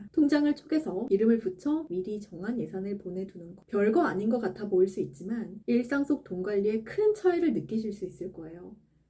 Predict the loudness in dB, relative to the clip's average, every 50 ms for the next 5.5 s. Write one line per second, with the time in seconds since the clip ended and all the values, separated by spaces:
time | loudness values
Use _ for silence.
0 | _ _ 4 4 6 6 8 6 8 8 6 6 6 4 0 0 -2 -6 -10 -12
1 | -12 -8 -2 0 2 4 4 4 4 4 6 6 8 8 8 8 6 6 2 -4
2 | -6 -8 -8 -8 -8 -4 -2 -2 -2 -2 -6 -10 -16 -18 -16 -12 -8 -6 -4 -4
3 | -4 -2 -2 -2 0 4 8 8 8 8 8 4 2 2 2 2 0 0 -2 -2
4 | 0 2 4 4 4 4 2 0 -2 -4 -4 0 2 4 4 4 2 0 -4 -10
5 | -12 -12 -14 -14 -14 -16 -16 -16 -18